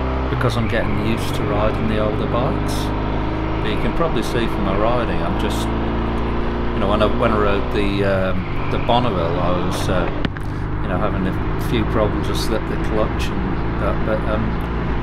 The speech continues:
it just feels very natural,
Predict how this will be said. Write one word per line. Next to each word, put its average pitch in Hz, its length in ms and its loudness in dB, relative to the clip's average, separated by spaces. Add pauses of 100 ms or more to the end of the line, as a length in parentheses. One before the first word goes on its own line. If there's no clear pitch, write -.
(800)
it 127 100 0 (600)
just - 200 0
feels 120 280 0
very 113 300 0
natural, 113 540 0